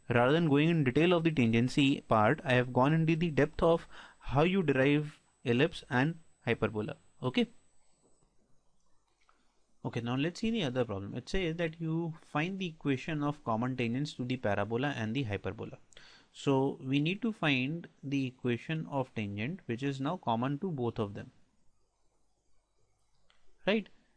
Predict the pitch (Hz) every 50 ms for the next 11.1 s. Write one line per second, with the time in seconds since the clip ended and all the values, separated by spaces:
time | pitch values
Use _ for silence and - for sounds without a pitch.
0 | _ _ _ _ _ _ _ _ _ - 165 180 185 - _ _ _ - - _
1 | _ _ _ _ _ _ _ - - 185 175 160 165 208 226 233 180 147 156 180
2 | 185 - - - _ - - - - - - 156 156 151 151 151 - 139 123 -
3 | - 165 170 175 156 160 185 190 - 175 170 165 165 185 160 139 131 123 131 147
4 | 156 185 180 - 127 120 120 117 - 147 135 127 - - 120 104 101 98 98 -
5 | - 139 - 156 151 143 - - 151 156 190 202 196 175 175 180 175 - 208 -
6 | - 147 139 156 160 160 156 135 117 110 110 120 147 - _ _ _ _ _ _
7 | - - 127 123 123 - - 160 160 151 127 123 117 123 127 - - - 160 156
8 | 147 139 135 - 143 139 135 147 165 190 214 - _ _ _ _ _ _ _ -
9 | - _ - - - 151 143 143 143 143 131 131 131 - - 123 113 - - -
10 | 156 147 147 151 160 214 202 208 208 - 160 147 147 147 151 151 - 190 170 156
11 | 160 160